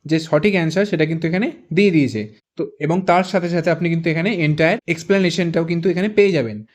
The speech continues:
তো দেখতে পাচ্ছেন এটার অ্যান্সার এসছে টোয়েন্টি নাইন। তো আপনারা এটার ক্ষেত্রেও কমেন্ট করে নিচে জানান যে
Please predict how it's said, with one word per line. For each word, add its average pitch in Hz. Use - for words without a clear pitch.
তো 151
দেখতে 156
পাচ্ছেন 220
এটার 156
অ্যান্সার 156
এসছে 160
টোয়েন্টি 175
নাইন। 135
তো 147
আপনারা 165
এটার 185
ক্ষেত্রেও 214
কমেন্ট 185
করে 180
নিচে 165
জানান 160
যে 160